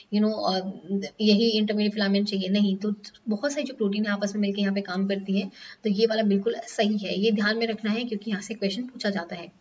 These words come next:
They involve the cell movement, क्या मैंने तुम्हें बताया Cell movement में इन्वॉल्व होते हैं? नहीं, ये cell movement में possible नहीं होता है, ये इन्वॉल्व नहीं होने वाले हैं, और अगर होते भी हैं तो indirectly होते हैं,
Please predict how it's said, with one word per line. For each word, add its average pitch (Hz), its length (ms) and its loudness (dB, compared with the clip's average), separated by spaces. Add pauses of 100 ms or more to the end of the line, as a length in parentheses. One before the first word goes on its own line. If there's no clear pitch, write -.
(480)
They 247 180 6
involve 226 420 2
the 269 80 -2
cell 226 220 0
movement, 220 480 -4
क्या 214 120 0
मैंने 214 200 2
तुम्हें 208 200 0
बताया 214 120 0
Cell 208 180 0
movement 208 340 2
में 202 60 0
इन्वॉल्व 202 300 2
होते 196 180 -2
हैं? 226 80 -2
नहीं, 214 220 0
ये 196 100 -4
cell 214 280 0
movement 226 680 -2
में 202 320 -2
possible 202 360 -2
नहीं 202 240 2
होता 196 220 -2
है, 202 120 -2
ये 214 60 0
इन्वॉल्व 202 320 0
नहीं 202 200 2
होने 190 160 0
वाले 180 220 -4
हैं, 180 120 -6 (500)
और 208 100 6
अगर 214 180 4
होते 233 260 6
भी 247 120 -2
हैं 254 100 -4
तो 269 60 -4
indirectly 220 640 0
होते 247 220 -4
हैं, 277 140 -4